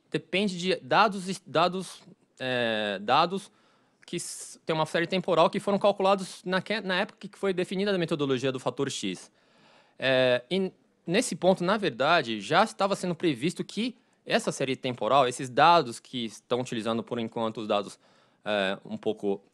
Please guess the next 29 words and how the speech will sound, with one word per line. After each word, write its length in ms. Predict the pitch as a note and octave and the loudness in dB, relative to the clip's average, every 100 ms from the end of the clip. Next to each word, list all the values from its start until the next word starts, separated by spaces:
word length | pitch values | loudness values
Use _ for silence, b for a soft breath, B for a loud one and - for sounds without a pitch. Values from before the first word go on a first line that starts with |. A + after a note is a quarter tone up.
| _ | _
eh, 160 | G2+ F#2 | -8 -6
anterior, 460 | G2 A2+ G#2+ A#2 | -6 -4 -2 -2
a-, 180 | A2 G#2+ | -2 -4
anteriores, 460 | G#2+ A2+ G2+ C3+ A2+ | -4 -2 2 2 0
nesse 200 | G#2+ A2+ | -6 -4
momento 300 | G#2+ G#2 G2+ | -4 -4 -8
que 80 | - | -6
teve 360 | G#2 G2+ F#2+ | -4 -2 -4
esse 400 | F#2+ - G2+ F#2 | -6 -8 -6 -4
metodo-, 320 | F2+ F#2+ G2+ G#2+ | -4 -4 -6 -4
essa 200 | G2 G2 | -6 -6
metodologia, 680 | F#2+ F#2 F#2+ F#2+ G#2 D#3+ G2+ - b b b | -6 -4 -4 -4 0 0 -2 -6 b b b
já 100 | D3+ | 0
foi 140 | F#3 | 2
definido 400 | G#3+ A3 F#3+ G#3 | 2 2 2 2
que 160 | G3+ G3+ | 0 -2
iria 340 | F#3 G3 C#4+ | -2 2 2
ser 360 | A3 C#3+ A#2 A#2 - | 2 2 2 2 -2
atualizada, 880 | A2 A2 G#2 G#2+ G2+ G#2 F2+ D#2 - b b | 2 2 2 0 0 2 0 0 -16 b b
só 160 | - | -2
que 120 | F3 G#3 | 0 4
iria 100 | G#3+ | 4
ser 140 | G#3+ | 4
atualizada 380 | G#3+ G3 F3+ G3 | 2 2 4 4
em 20 | |
dois 180 | G3 F#3 | 4 2
mil 100 | G3 | 2
e 40 | |
dezenove. 520 | G3 G#3+ C#3 G#2+ E2+ | 2 2 4 2 0